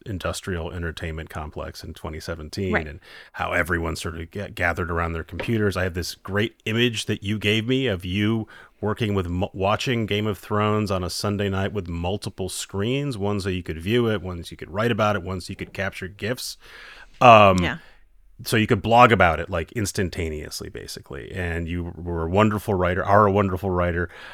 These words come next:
Speaker 1: um, did great work. I don't think you're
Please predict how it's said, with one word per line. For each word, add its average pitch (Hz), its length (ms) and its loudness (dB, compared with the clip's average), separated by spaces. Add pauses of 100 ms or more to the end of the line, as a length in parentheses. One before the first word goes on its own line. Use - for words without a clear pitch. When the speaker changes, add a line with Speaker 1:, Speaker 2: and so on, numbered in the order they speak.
(160)
Speaker 1:
um, 90 720 8
did 90 160 -2
great 95 260 2
work. 90 320 0 (140)
I 101 80 0
don't 180 280 2
think - 240 -2
you're 160 100 2